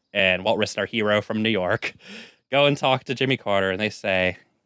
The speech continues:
"You know who should put as Fed chair? Our good friend, Paul Volcker." <laughs> All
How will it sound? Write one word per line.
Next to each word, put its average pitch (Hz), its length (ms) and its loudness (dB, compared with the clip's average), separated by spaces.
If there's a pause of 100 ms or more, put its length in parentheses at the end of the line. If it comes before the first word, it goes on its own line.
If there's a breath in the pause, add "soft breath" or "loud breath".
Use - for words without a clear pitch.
(260)
"You 98 80 -14
know 120 120 0
who 156 120 0
should - 200 -6
put 147 140 -2
as 139 140 -2
Fed 113 240 0
chair? 90 440 -2 (800)
Our 165 200 2
good 120 200 0
friend, 95 420 0 (140)
Paul 165 260 6
Volcker." 110 540 2
<laughs> 151 480 2 (440)
All - 200 -8